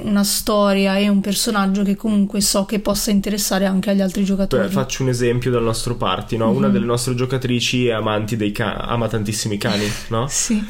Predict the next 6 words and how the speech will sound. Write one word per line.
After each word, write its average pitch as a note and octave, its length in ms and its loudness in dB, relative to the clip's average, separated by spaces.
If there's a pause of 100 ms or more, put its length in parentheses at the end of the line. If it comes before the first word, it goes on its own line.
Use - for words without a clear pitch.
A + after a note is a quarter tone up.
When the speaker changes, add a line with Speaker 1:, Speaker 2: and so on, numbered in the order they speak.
(440)
Speaker 2:
Quindi B2+ 360 0
un B2 140 2
personaggio C#3 400 0
come C#3 220 2
John C#3 260 2
Wick C3 640 0